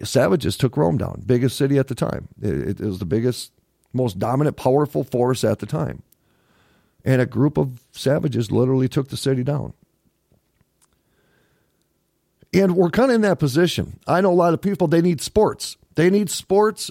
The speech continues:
I love sports. I love watching sports. It was very difficult for me during the whole kneeling for the national anthem because I played semi-professional football. It's in my blood. It's who I am, right? Um, people need sports. Uh, people need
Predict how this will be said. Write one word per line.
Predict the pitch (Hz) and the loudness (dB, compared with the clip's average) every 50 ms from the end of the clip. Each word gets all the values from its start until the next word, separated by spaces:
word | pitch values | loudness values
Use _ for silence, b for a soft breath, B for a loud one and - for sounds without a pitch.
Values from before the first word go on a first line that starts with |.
| - - | -2 0
I | 190 233 | 2 2
love | 233 220 233 233 190 | 2 2 0 0 -2
sports. | - - 175 190 190 180 - | -4 -2 0 2 2 2 0
I | 143 185 202 | 2 2 2
love | 202 208 202 175 | 4 2 2 2
watching | 180 175 185 180 - - 170 | 2 2 2 2 0 -2 -6
sports. | 143 - - 156 139 135 - 143 | -6 -2 0 0 0 0 2 2
It | 185 | 2
was | 180 165 131 | 2 2 2
very | 160 196 208 208 | 2 2 2 2
difficult | 160 151 214 208 - 196 - 190 185 170 - | 2 2 2 2 2 -2 0 2 2 2 0
for | 151 | 0
me | 165 185 180 165 | 0 0 0 2
during | 156 180 185 175 | 2 2 2 2
the | 160 147 | 2 2
whole | 185 190 180 | 2 2 2
kneeling | 170 175 185 190 190 180 - | 2 2 2 2 2 0 -2
for | 180 165 | -2 -2
the | 170 | -2
national | 170 175 180 175 - - 165 175 | 0 0 -2 -2 -2 -2 -2 0
anthem | 185 190 185 185 165 | 0 0 0 0 -2
because | 151 - 156 139 | 0 0 2 2
I | 180 208 | 2 0
played | 202 - 208 214 196 - | 2 2 2 2 2 2
semi-professional | 185 175 180 170 160 135 - 180 170 160 - 165 151 | 0 0 0 0 0 0 0 0 0 0 0 -2 0
football. | - 208 214 - 165 131 87 73 b b b b b | 2 2 2 2 2 0 0 -2 b b b b b
It's | - 175 - 196 | -4 0 2 2
in | 190 180 | 2 2
my | 170 156 | 2 2
blood. | 143 135 170 185 180 147 | 2 2 2 2 2 0
It's | 131 - | -2 -2
who | 165 165 160 | -2 0 2
I | 151 151 151 | 2 2 2
am, | 160 185 156 117 | 2 2 0 2
right? | 113 120 147 147 - b b b b b b b b b b b b b b b | 2 2 2 0 -2 b b b b b b b b b b b b b b b
Um, | - 160 160 160 151 135 - - _ - | -2 0 2 2 2 0 -2 -6 _ -2
people | - 226 226 - 208 196 | 0 0 2 4 4 4
need | 190 202 196 160 | 4 2 0 0
sports. | - - - 180 180 143 98 - - - - - - _ | -4 -4 0 2 2 2 0 -2 -6 -10 -14 -16 -16 _
Uh, | - - 135 139 139 135 131 | -4 -2 0 0 2 0 0
people | - - 196 165 185 180 170 | 0 -2 -4 -2 0 -2 0
need | 180 190 190 180 170 135 | 2 4 4 4 4 2